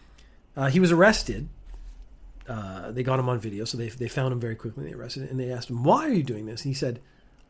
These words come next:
"I do it for fun. Uh, I thought people would be surprised." And then he,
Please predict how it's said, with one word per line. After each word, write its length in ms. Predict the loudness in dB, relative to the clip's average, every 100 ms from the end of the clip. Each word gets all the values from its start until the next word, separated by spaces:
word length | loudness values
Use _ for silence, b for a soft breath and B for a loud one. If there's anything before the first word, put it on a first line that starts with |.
| 0
"I 100 | 2
do 220 | 6 6
it 100 | 6
for 120 | 2
fun. 400 | -2 0 0 0 -6 -16 -16 -16 -16 -18 -20 -20 -20 b b b -16
Uh, 300 | -12 -10 -10 -16 -14 -4
I 80 | 0
thought 260 | 2 2
people 360 | 2 4 4 4
would 160 | 4
be 120 | 4 0
surprised." 1080 | 0 -8 -6 0 0 0 -8 -12 -12 -14 -20 -20 -20 _ -20 -20 _ _ _ _ -20 -20 -20 -20 -20 _ -20 -20 _ -20 -20 -20 -20 -20 -20 _ -4
And 140 | 2
then 200 | 4 2
he, 160 | -2